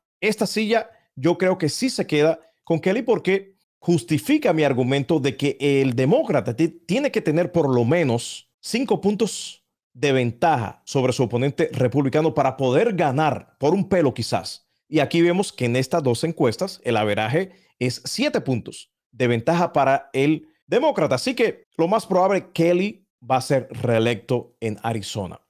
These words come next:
Ahora, en Pensilvania, todos son nuevos y luce como que también el demócrata va a ganar,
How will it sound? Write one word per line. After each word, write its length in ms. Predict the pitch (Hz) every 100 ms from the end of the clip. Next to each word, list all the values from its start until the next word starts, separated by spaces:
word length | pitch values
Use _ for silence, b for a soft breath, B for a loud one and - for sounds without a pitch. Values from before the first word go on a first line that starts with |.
| _ -
Ahora, 200 | 165 175
en 80 | 165
Pensilvania, 840 | 185 170 180 208 285 262 285 - _ _
todos 720 | - 202 233 233 - - - _
son 320 | - - 190 165
nuevos 600 | 160 135 202 240 - _ _ _
y 220 | 185 214 202
luce 300 | 175 214 233
como 180 | 202
que 80 | 143
también 400 | 135 127 156 180 143
el 160 | 139
demócrata 500 | 123 131 147 156 135
va 100 | 117
a 40 | 117
ganar, 460 | 113 185 - _